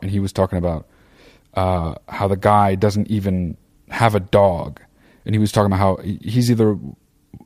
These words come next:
the only or one of the very few presidents who've ever not had a dog while being president. And he said something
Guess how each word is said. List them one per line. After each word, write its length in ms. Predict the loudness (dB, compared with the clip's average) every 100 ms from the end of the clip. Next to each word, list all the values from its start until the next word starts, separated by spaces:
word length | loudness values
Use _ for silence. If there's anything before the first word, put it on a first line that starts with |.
| -8
the 240 | 4 6
only 300 | 6 4 4
or 80 | 2
one 280 | 2 2 4
of 360 | 2 0 -8 -6
the 80 |
very 440 | -6 4 6 6 2
few 300 | 0 0 0
presidents 520 | 2 2 2 -2 -2
who've 160 | -4 -4 2
ever 400 | 2 4 -2 -4 -18 -20 _
not 300 | 4 6 4
had 160 | 0 -2
a 40 |
dog 460 | 0 0 0 -4 -10
while 540 | -2 4 4 4 -2 _ _ _ _ _ 2
being 260 | 4 4
president. 520 | 2 2 2 2 -4 -8 _ _ _ _ _ _ _ _ _ -20 _ _ _ -20 -20 -20 _ _ _ _ _ _ _ _ _ _ _ _
And 100 | 0
he 80 | 2
said 320 | 2 4 4
something 560 | 4 0 4 4 4 0